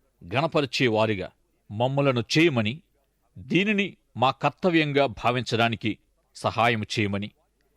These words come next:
ఈ సమయములో మీ వాక్యమును విని సత్యాలకు లోబడి జీవించాలని తీర్మానించుకున్న ప్రియులందరినీ మీ వాక్యమందు స్థిరపరచుమని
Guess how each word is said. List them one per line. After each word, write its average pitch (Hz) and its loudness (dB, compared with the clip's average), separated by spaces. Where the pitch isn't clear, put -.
ఈ 131 4
సమయములో 165 0
మీ 127 -2
వాక్యమును 170 0
విని 135 0
సత్యాలకు 156 0
లోబడి 135 2
జీవించాలని 117 0
తీర్మానించుకున్న 151 0
ప్రియులందరినీ 135 2
మీ 123 0
వాక్యమందు 123 2
స్థిరపరచుమని 139 -2